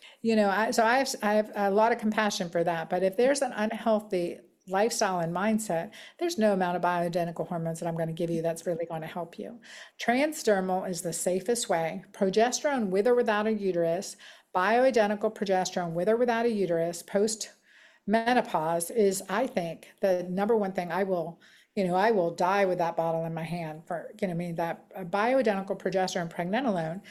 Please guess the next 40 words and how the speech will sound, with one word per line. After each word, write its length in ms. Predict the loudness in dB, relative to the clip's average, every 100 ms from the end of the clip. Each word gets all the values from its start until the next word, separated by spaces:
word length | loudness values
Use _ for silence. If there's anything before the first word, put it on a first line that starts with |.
| -20 -20 -20 _ -20 -18 2
It, 300 | 6 6 4
progesterone 480 | 2 4 4 4 0
and 100 | 2
pregnenolone 460 | 2 2 2 2
are 100 | 0
precursors 720 | 0 -2 0 2 2 4 2 2
to 160 | 2
our 140 | 4 4
stress 320 | 2 0 0
hormone 340 | 0 2 0
cortisol, 640 | 2 2 2 2 2 0 -2
and 100 | -2
for 140 | -2
sure, 560 | 0 2 4 4 0 -8 _ -20 _
you 80 | -8
know, 60 | -2
deal 300 | 4 4 4
with 160 | 2
a 40 | 2
lot 300 | 0 2 2
of 100 | 0
it. 140 | -2
And 160 | -4 -6
patients, 540 | -4 -4 -2 -4 -4
when 100 | -4
I 100 | -4
put 220 | -2 -4
them 160 | -2 -4
on 360 | -4 -6 -8 -12 -20 -20 _ -12 -2
bi-, 220 | 0 0 0
bioidentical 560 | 4 4 2 -2 -4
hormones, 300 | -2 -2 -2
specifically 540 | -4 -2 0 0 0 -2
progesterone, 680 | 0 2 2 0 -4 -4
especially 460 | -6 0 0 2 -2
if 100 | 0
they've 140 | -4
had 220 | -2 -2
a 60 | 0
hysterectomy, 760 | -2 0 -2 -2 -2 -2 -2